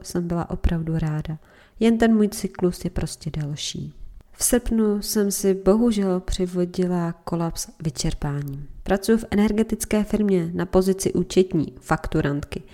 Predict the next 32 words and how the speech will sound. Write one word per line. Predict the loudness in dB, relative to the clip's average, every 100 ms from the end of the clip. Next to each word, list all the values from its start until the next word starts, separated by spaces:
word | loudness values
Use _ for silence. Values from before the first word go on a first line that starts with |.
| -16
Starám | -2 2 4 2
se | 0
o | -2
část | -4 0 0 0
přijatých | 0 0 0 -2 -4 -4 -8
a | -4
vydaných | 4 4 6 2 0
faktur. | -2 -4 -2 -4 -6 -8 -18 _ _
V | 2
roce | 2 2 2
dva | 0
tisíce | 0 -2 -4 -4 -4
sedmnáct | 0 0 2 2 0 -4 -6
a | -2
dva | 0
tisíce | -2 -4 -4 -6 -4
osmnáct | -4 -4 -4 2 4 4 2 0
jsme | 0 2
pomáhali | 2 2 4 4 2 2 0
i | 0
jiné | 2 4 4 2
firmě | 0 0 4 2 2
s | -2
jejich | -4 -6
účetnictvím, | -4 -4 -4 -8 -10 -10 -10 -10 -16 -20 -4
takže | 0 4 4
já | 4
jsem | 4 2
vlastně | 2 2
měla | 4 4 4
dublovanou | 2 2 2 4 2 2
práci. | 0 -2 -4 -8 -14